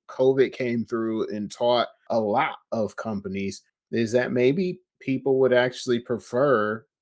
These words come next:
working from home, you know, not having to make that commute. And yeah, you may have the sweetest office building with the best snacks and the best, you know, personal chef i-, in the world. But,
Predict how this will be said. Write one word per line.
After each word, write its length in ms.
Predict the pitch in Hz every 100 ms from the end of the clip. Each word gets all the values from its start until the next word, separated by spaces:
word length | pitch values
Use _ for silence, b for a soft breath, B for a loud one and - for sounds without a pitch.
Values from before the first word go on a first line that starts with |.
| -
working 500 | 113 120 117 123 113
from 260 | - 113
home, 540 | 107 123 135 87 98 -
you 160 | 98 104
know, 180 | 101
not 360 | 101 120 127 -
having 380 | 123 107 98 98
to 60 |
make 240 | 104 107 98
that 180 | 110 98
commute. 480 | - 107 113 107 92
And 360 | 113 113 110 80
yeah, 300 | 123 147 113
you 240 | 101 123
may 180 | 123 101
have 300 | 101 104 98
the 100 | 95
sweetest 640 | - - 120 120 120 113 -
office 460 | 117 120 - 113
building 420 | - 123 120 117 113
with 160 | 98
the 80 | 95
best 400 | 90 113 113 -
snacks 540 | 120 117 123 113 -
and 100 | 104
the 80 | 87
best, 460 | 80 120 120 120 - b b -
you 120 | 107
know, 120 | 98
personal 540 | - 131 131 - 120
chef 500 | 113 - 127 120 - - -
i-, 40 |
in 320 | 92 - 117
the 80 | 110
world. 680 | 90 98 143 190 120 107 -
But, 260 | 107 107